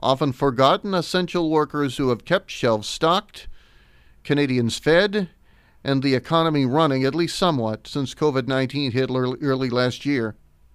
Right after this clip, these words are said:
Of course, there's countless other truckers all over North America doing similar jobs,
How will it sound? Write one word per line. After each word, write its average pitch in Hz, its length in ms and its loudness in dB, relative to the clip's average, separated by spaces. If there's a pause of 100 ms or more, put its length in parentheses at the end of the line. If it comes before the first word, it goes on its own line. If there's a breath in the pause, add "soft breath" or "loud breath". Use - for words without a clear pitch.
(600)
Of - 40 -20
course, 135 200 -2
there's 127 200 -2
countless 131 520 -2
other 143 220 2
truckers 113 440 -2
all 123 220 4
over 127 180 2
North 123 260 0
America 127 460 0
doing 120 720 -4
similar 135 420 0
jobs, 127 560 -4